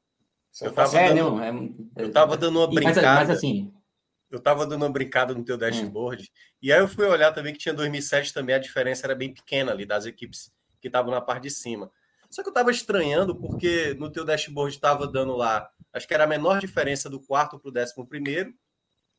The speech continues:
Speaker 2: só que quando eu olhava na tabela na vigésima sétima rodada, não tava dando. Aí eu descobri o que é, que é uma coisa que talvez só aplique na última rodada, que é quando o S T J D tira ponto de algumas
Speaker 3: Sim,
Speaker 2: equipes,
Speaker 3: é.
Speaker 2: né?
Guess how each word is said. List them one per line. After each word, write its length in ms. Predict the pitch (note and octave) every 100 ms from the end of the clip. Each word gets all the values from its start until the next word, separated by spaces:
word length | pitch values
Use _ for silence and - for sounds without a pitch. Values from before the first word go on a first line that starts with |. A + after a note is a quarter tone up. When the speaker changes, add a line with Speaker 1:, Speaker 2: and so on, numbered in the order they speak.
| _
Speaker 2:
só 180 | - B3
que 120 | B3
quando 180 | C4 A#3
eu 80 | A3
olhava 380 | F#3 E3 D3 D3
na 100 | C#3+
tabela 320 | D3 C#3 C#3
na 100 | C#3
vigésima 520 | C#3 C3 E3+ G3 F#3+
sétima 320 | D#3+ C#3+ C#3+
rodada, 280 | C3 F3+ G3
não 200 | G3+ G#3+
tava 280 | G3+ G3+ G3+
dando. 280 | D#3 C#3+ C#3
Aí 180 | D3+ G3
eu 60 |
descobri 400 | G#3 - G#3+ F#3+
o 120 | G3+ G3+
que 140 | G#3+
é, 200 | F3 D#3+ - _ _
que 120 | _ D3+
é 40 |
uma 140 | E3
coisa 240 | E3+ E3+ E3
que 60 |
talvez 340 | - D#3 D#3+ -
só 140 | F3+
aplique 360 | E3+ D#3+ F3 E3+
na 140 | E3+
última 340 | E3 F3 F3+ E3+
rodada, 460 | F3 D3+ C#3 B2
que 180 | A#2+ D3
é 220 | D3+ E3+ - _ _ _
quando 240 | F3+ G3+ G3
o 60 |
S 180 | G#3+ A3
T 120 | A3
J 220 | F#3+ G3+
D 160 | F3+ G3
tira 280 | G3 A3+ B3+
ponto 320 | A3+ G3 G3
de 80 | D3+
algumas 300 | C3+ D3 C3
Speaker 3:
Sim, 140 | B2+
Speaker 2:
equipes, 400 | C3 C3 B2+ -
Speaker 3:
é. 40 |
Speaker 2:
né? 40 | A#2+